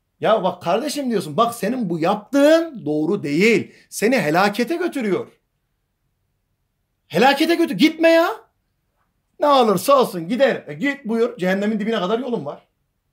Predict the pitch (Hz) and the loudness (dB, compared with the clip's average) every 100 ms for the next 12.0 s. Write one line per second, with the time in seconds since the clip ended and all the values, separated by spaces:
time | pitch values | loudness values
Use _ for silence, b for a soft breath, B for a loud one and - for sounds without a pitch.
0 | _ 143 131 - 147 170 226 294 127 117 | _ -12 -12 -10 -6 -4 -2 -4 -6 -2
1 | 185 233 220 143 117 - _ _ _ _ | 2 2 0 -8 -12 -16 _ _ _ _
2 | _ _ _ _ _ _ _ _ _ _ | _ _ _ _ _ _ _ _ _ _
3 | _ _ _ _ _ _ _ _ _ _ | _ _ _ _ _ _ _ _ _ _
4 | _ _ _ _ _ _ 127 175 233 - | _ _ _ _ _ _ -12 -10 -10 -14
5 | - - _ _ _ _ 123 - - 131 | -20 -20 _ _ _ _ -18 -16 -12 -8
6 | 190 208 - 127 - _ _ 190 202 - | -8 -10 -10 -12 -14 _ _ -12 -10 -8
7 | - 165 131 123 147 147 143 - 135 127 | -4 -4 -4 -6 -4 -4 -4 -8 -10 -6
8 | 131 139 107 104 _ _ _ _ _ _ | -4 -2 -4 -12 _ _ _ _ _ _
9 | - 196 226 226 254 277 277 247 - 196 | -4 -2 -2 -4 -6 -8 -6 -8 -8 -10
10 | 196 180 156 143 139 196 - 208 247 208 | -12 -8 -8 -8 -10 -14 -12 -6 -4 -2
11 | 254 - - 247 226 214 180 - - - | -6 -6 -8 -6 -6 -10 -12 -14 -20 -20